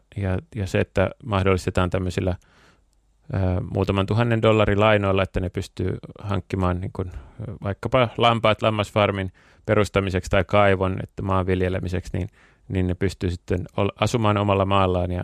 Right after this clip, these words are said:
ja saamaan elantonsa. Niin käytiin tällaista luona ja se oli tosi mukava nähdä. Ja sitten vähän erilaista matkailua siellä keskellä peltoa oltiin.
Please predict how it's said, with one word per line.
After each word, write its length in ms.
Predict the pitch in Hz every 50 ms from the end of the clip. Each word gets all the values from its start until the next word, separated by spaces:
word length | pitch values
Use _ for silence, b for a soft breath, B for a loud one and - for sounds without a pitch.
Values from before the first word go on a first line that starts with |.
| - _ -
ja 100 | 90 95 98 -
saamaan 380 | - - 101 95 90 92 92 95
elantonsa. 520 | 101 98 92 90 87 - 104 98 - -
Niin 160 | 98 98 - - - - -
käytiin 300 | - 101 95 104 101 92
tällaista 400 | - 98 98 95 - - 95 90
luona 280 | 92 95 90 87 90 92 -
ja 60 | 92 b b b b b b b b
se 140 | - - 98
oli 100 | 92 92
tosi 280 | - 95 90 95 90 - _ _ _
mukava 340 | 101 98 90 - 90 90 90
nähdä. 320 | 92 90 90 90 87 92 - - b b b b b b b b b b _ _
Ja 260 | 113 98 92 92 90 - - _
sitten 400 | - - 98 - - - 92 92 - 104
vähän 240 | 101 92 104 107 107
erilaista 440 | 113 113 104 98 95 92 - - 95
matkailua 500 | 98 98 - - - 90 85 87 87 90
siellä 200 | - 87 90 -
keskellä 360 | - 90 - - 95 90 85
peltoa 440 | - 101 95 92 85 - 92 85 87 92
oltiin. 300 | 98 92 - - 104